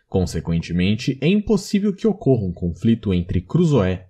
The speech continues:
e sexta-feira relativa ao uso desses bens. A possibilidade de um conflito passa a existir somente quando os bens são escassos,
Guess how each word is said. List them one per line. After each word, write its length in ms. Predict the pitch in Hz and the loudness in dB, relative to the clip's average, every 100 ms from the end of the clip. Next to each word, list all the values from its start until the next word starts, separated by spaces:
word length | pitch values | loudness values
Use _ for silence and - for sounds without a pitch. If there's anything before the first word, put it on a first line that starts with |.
| - | -8
e 60 | |
sexta-feira 560 | 165 226 233 226 196 190 | -2 0 0 0 0 0
relativa 560 | 175 214 190 - 143 139 | 0 -2 -2 0 0 2
ao 120 | 95 | 2
uso 260 | 98 90 | 2 0
desses 320 | 80 85 123 117 | 0 0 2 2
bens. 500 | 107 87 - - _ _ _ - _ - | 2 0 -4 -14 _ _ _ -20 _ -6
A 260 | 82 87 85 | 0 2 2
possibilidade 840 | - 110 139 143 117 110 120 98 | 0 0 2 2 4 4 2 2
de 80 | 90 | 0
um 60 | |
conflito 460 | 85 90 - - 107 | 0 -2 -4 -4 -4
passa 440 | - 120 160 - | 0 2 0 0
a 40 | 85 | -2
existir 600 | 85 80 - 110 120 131 _ _ | 0 -2 0 2 2 0 _ _
somente 540 | - 233 226 240 233 | -2 0 2 0 0
quando 280 | 220 190 190 | -2 0 0
os 140 | 135 98 | 2 2
bens 320 | 92 92 90 | 2 0 0
são 200 | 87 82 | 0 0
escassos, 760 | - - 85 85 - 101 - | -2 0 0 0 -2 -6 -6